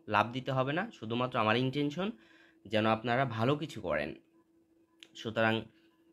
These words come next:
এটা আমি ওখানে দিয়ে দিয়েছি, আপনি ওখান থেকে কালেক্ট করতে পারেন। আর যারা এটা অন্য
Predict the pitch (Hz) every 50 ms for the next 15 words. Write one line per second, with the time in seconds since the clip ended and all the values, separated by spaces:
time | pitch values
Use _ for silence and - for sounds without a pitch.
0 | _ - - - 110 110 131 127 123 127 131 139 - - - 110 110 131 123 123
1 | 113 110 117 127 127 151 156 151 - 202 170 - - 110 101 - 113 113 123 127
2 | - 104 101 101 107 - - - 135 135 - 131 143 143 156 190 202 143 107 98
3 | - - - 104 101 101 98 101 101 101 101 - - _ _ - 110 107 110 120
4 | 117 110 - - - - - - - - - - _ _ _ _ - - - -
5 | - - - - - - - - 120 131 151